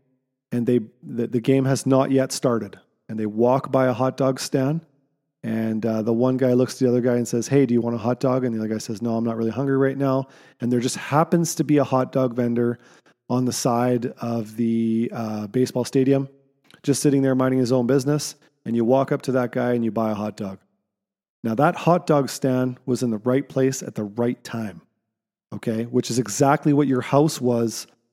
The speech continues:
three months ago. It just had to be a home on the M L S at the right time. And to be passive as an agent is like being passive as a hot dog stand salesman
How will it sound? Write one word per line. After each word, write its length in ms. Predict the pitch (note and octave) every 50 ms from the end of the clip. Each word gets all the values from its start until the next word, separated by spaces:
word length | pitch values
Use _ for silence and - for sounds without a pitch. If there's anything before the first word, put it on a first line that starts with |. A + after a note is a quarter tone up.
| _ _
three 240 | - D3 D3+ D3+ C#3
months 260 | C#3+ C#3 B2+ - C3
ago. 340 | A2 A2+ G2+ F#2 F2 - - _ _ _ _ _ -
It 80 | -
just 220 | - - B2+ - -
had 200 | C3 C3+ C3 A#2+
to 80 | A#2+
be 140 | A2+ A#2+ A2+
a 60 | A2
home 480 | - - - C#3 C#3+ D3 D3 D#3 D#3+ - _ _ _ _ _ _ _ -
on 220 | C3 C#3+ E3 E3
the 120 | D#3 D3+ D3
M 140 | C#3+ C3
L 100 | B2+ B2
S 240 | B2 A#2+ A#2 - -
at 60 | A#2
the 80 | - A#2
right 260 | G#2+ A#2 A#2 A#2 G#2
time. 320 | - - A#2 G#2+ G#2 G2+ - _ _ _ _ _ _
And 140 | - B2+ A#2+
to 100 | - C3+
be 480 | A2+ A2+ - - D3+ D#3+ F3 F#3 F#3+ F3+
passive 800 | - - - - C#3 D3+ F3+ F3+ D#3+ - - B2+ G#2 - - - _
as 220 | B2+ B2 A#2+ A#2
an 80 | B2+ A#2
agent 420 | A#2+ B2+ C#3 C3 D3+ F3 F#3 - - _ _ _ _ _ _
is 160 | C3+ B2+ A2+
like 240 | B2+ B2+ B2 A2 A#2
being 240 | C3+ C#3+ C#3 C3 A#2
passive 720 | - - - - C3 C3+ C3 - - C#3 A#2+ G2+ - - _ _ _ _ _ _
as 120 | - A#2+ A2+
a 60 | B2
hot 280 | A2 G#2+ B2+ C#3+ C#3+ -
dog 200 | C#3 C3 B2 A2+
stand 720 | - - - - - - - - C3+ C3 C3 C3 B2 G#2+
salesman 640 | - - - B2 B2+ C3+ C3 - A2+ G#2 G2 G2+ -